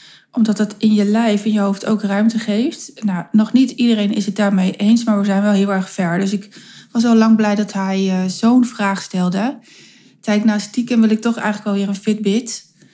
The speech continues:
Omdat, eh, die mij helpt om op een andere manier wakker te worden. Wat doet een Fitbit namelijk? Eh, die, eh, heeft een, eh, trilfunctie. Dat hebben trouwens goedkope horloges ook, hoor.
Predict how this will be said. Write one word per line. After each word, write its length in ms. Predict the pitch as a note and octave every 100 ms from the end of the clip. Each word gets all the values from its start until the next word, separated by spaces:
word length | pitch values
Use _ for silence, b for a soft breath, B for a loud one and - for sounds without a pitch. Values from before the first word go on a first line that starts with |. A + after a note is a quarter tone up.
| b b b _
Omdat, 600 | - A#3 A3+ A3 A3 - _
eh, 280 | G#3+ G3+ G3+ G3
die 220 | A3 B3
mij 200 | A3+ G3+
helpt 680 | F#3 A3 A3 A3 A3+ - -
om 460 | A3+ G#3+ G3+ G3+ G#3 - _
op 160 | - A3
een 140 | A3 -
andere 340 | A#3+ C#4+ B3
manier 420 | A#3 G#3+ G#3+ F#3+
wakker 360 | G3 A3 A3+ G3+
te 140 | F#3+
worden. 520 | F3 F3 D#3+ D3+ F3+ - b b b b b
Wat 140 | A3+
doet 160 | C4 C4
een 160 | A3+ G3+
Fitbit 380 | C4 C4+ A#3+
namelijk? 680 | A3+ G#3+ G#3+ G3 G3 - - _ _
Eh, 140 | G#3 G3
die, 500 | F#3+ A#3 A#3 A3+ - _ _ - - _ _ _
eh, 180 | G#3+ F#3+
heeft 300 | F#3 A#3 A3
een, 180 | G3 F#3
eh, 100 | F#3
trilfunctie. 960 | - B3+ C4+ B3+ B3+ C4 C4+ E4+ G4 -
Dat 140 | - G#3
hebben 260 | A3 G#3+
trouwens 400 | G3+ G#3+ G#3+ G#3
goedkope 420 | - A3 G#3+ G#3+ G#3
horloges 500 | G3+ G3+ G3 G3+ G#3
ook, 220 | F#3+ F#3
hoor. 260 | F#3 A#3+